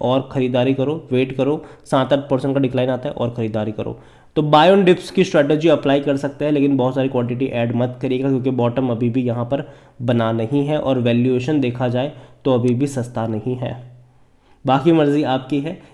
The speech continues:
इसके अलावा एनालिसिस के लिए जिस पोर्टल का मैं इस्तेमाल कर रहा हूँ, ट्रेड ब्रेन्स, अगर आप भी इसको यूज़ करना चाहते हैं तो लिंक मैं आपको डिस्क्रिप्शन में दे दूंगा। और अगर आप मेरा कूपन कोड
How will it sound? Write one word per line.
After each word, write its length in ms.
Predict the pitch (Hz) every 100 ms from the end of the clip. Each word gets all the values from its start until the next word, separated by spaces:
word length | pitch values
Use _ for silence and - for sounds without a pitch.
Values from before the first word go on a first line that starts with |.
| 143
इसके 200 | 139 180
अलावा 300 | 160 160 170
एनालिसिस 520 | 151 143 143 175 170
के 100 | 170
लिए 140 | 160
जिस 160 | 160 160
पोर्टल 340 | - 139 139 147
का 100 | 151
मैं 100 | 151
इस्तेमाल 420 | 147 139 123 135
कर 140 | 143
रहा 200 | 135 131
हूँ, 160 | 135 139
ट्रेड 280 | 127 127 123
ब्रेन्स, 300 | 120 143 170
अगर 160 | 135 120
आप 100 | 117
भी 120 | 135
इसको 180 | 135 139
यूज़ 260 | 127 131
करना 220 | 135 131 127
चाहते 340 | 123 120 143
हैं 160 | 165 185 - -
तो 60 | 165
लिंक 240 | 180 208
मैं 120 | 202 185
आपको 200 | 180 190
डिस्क्रिप्शन 500 | 156 - 156 - 175
में 160 | 175
दे 120 | 135 151
दूंगा। 320 | 156 156 160
और 180 | 151 156
अगर 180 | 139 143
आप 100 | 143
मेरा 180 | 143 147
कूपन 380 | 143 139 139
कोड 260 | 135 123 104